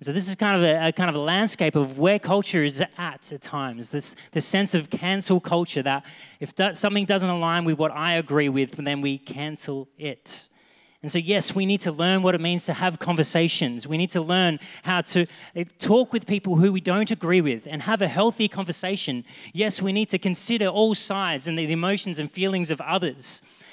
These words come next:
But I think a big reason for this cancel culture, the, the big reason wh-, why it's growing in around us, is because forgiveness is fading. Forgiveness is fading in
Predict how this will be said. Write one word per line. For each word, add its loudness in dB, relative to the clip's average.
But 0
I -4
think -2
a 2
big 0
reason -2
for -2
this -2
cancel -4
culture, -4
the, -8
the -10
big -2
reason 2
wh-, -6
why 0
it's -8
growing 0
in -8
around -2
us, -14
is -8
because -2
forgiveness -4
is -8
fading. -4
Forgiveness -4
is -6
fading -2
in -6